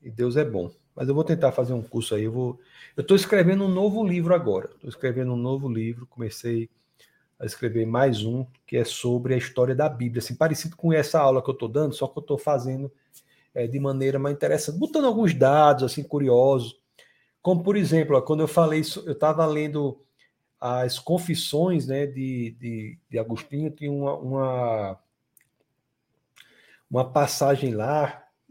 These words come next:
que, <laughs> tem uma passagem lá que ele diz assim,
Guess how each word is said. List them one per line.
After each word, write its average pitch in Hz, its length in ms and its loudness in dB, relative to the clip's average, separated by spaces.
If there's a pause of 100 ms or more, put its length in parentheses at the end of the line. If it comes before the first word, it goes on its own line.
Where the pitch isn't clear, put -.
(140)
que, - 420 -8 (340)
<laughs> 143 360 -18
tem 147 80 -10
uma 135 160 -2
passagem 139 560 0
lá 120 180 0
que 139 140 -2
ele 139 160 2
diz 127 240 0
assim, 135 480 2